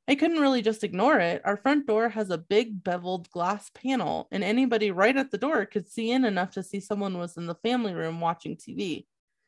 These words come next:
It would be pretty rude for me to just sit there and not answer it.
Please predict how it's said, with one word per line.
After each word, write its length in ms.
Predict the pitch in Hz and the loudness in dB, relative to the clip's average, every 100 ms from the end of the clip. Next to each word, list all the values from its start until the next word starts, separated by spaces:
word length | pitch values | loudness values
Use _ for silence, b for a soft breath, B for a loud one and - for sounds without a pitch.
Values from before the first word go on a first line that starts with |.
| _ _ _ | _ _ _
It 40 | 262 | 0
would 120 | 277 | 4
be 120 | 294 | 4
pretty 400 | 277 - 294 330 | 4 0 0 2
rude 380 | 359 254 285 247 | 2 2 2 2
for 140 | - 214 | 0 -2
me 120 | 208 | 0
to 100 | 190 | 0
just 260 | 185 202 - | -2 -4 0
sit 180 | 226 233 | -2 2
there 160 | 226 | 2
and 80 | 214 | 4
not 180 | 202 208 | 4 2
answer 400 | 214 294 - 151 | 0 -2 -2 -2
it. 160 | 123 | -2